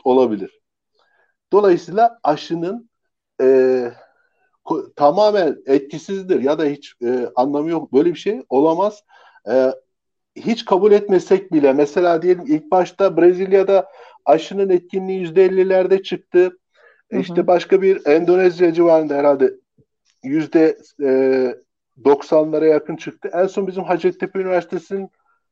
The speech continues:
Speaker 1: e, ya-, şeyinde işte aşı etkinliğinin çok yüksek, yüzde doksan yüz arasında olduğu çıktı. Yani şimdi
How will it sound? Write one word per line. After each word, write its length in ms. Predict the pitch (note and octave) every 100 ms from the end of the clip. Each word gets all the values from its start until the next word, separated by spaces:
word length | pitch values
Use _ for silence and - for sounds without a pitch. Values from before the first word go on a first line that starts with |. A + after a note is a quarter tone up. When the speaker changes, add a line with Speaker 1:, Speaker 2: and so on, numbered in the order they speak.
| _
Speaker 1:
e, 60 | B2+
ya-, 540 | C#3 C#3+ D3+ D#3 D#3
şeyinde 680 | - D3 D3 D3 D3+ A3 - _ _ _ C#3+
işte 360 | C3+ - E3+
aşı 260 | C3+ C#3+ F3+
etkinliğinin 680 | E3 - E3+ D#3+ D#3 F#3+
çok 260 | G3 - -
yüksek, 340 | F3 - C#3+
yüzde 280 | B2 B2+ C#3
doksan 420 | C3+ C3+ D#3 D3
yüz 240 | C3+ D3 C#3+
arasında 520 | C#3+ C3 B2 C3+ D#3+
olduğu 440 | D3+ B2 A2+ D3 E3
çıktı. 300 | - - G#2+
Yani 260 | E3 A3
şimdi 400 | - A3+ G#3 G3